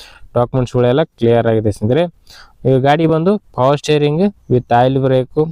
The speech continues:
ಆಯಿಲ್ ಕ್ಲಚ್ಚು, ಏರ್ ಕೂಲ್ಡ್ ಹೊಂದಿರತಕ್ಕಂಥ ಒಂದು ಗಾಡಿ ಸ್ನೇಹಿತರೆ. ಗಾಡಿ ಬಂದು ಐವತ್ತು ಎಚ್ ಪಿ ಹಾರ್ಸ್ ಪವರ್ ಹೊಂದಿರತಕ್ಕಂಥ ಈ ಒಂದು ಟ್ರ್ಯಾಕ್ಟರ್. ಇನ್ನು ನಾಲ್ಕು ಕೂಡ, ಆ, ಕೇ-,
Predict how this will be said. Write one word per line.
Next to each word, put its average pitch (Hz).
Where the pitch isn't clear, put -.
ಆಯಿಲ್ 123
ಕ್ಲಚ್ಚು, 135
ಏರ್ 135
ಕೂಲ್ಡ್ 131
ಹೊಂದಿರತಕ್ಕಂಥ 113
ಒಂದು 113
ಗಾಡಿ 104
ಸ್ನೇಹಿತರೆ. -
ಗಾಡಿ 131
ಬಂದು 151
ಐವತ್ತು 147
ಎಚ್ -
ಪಿ 139
ಹಾರ್ಸ್ 123
ಪವರ್ 120
ಹೊಂದಿರತಕ್ಕಂಥ 113
ಈ 110
ಒಂದು 107
ಟ್ರ್ಯಾಕ್ಟರ್. 131
ಇನ್ನು 170
ನಾಲ್ಕು 160
ಕೂಡ, 156
ಆ, 143
ಕೇ-, 127